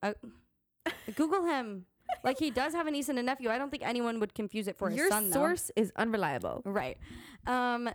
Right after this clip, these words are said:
Speaker 1: so anyway, love Dumois. So if you're from, if you're from that, welcome.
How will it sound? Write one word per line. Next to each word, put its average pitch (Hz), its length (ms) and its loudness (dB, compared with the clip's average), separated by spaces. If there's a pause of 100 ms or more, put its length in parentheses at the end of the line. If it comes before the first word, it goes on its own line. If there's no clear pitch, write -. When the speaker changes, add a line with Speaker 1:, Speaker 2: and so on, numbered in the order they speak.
(100)
Speaker 1:
so 247 560 0
anyway, 202 920 2
love 226 440 0
Dumois. 208 880 2
So 190 360 -2
if 190 200 -6
you're 214 140 -4
from, 214 520 -8 (220)
if 202 140 -12
you're 233 120 -10
from 226 260 -6
that, 220 260 -2
welcome. 190 840 -2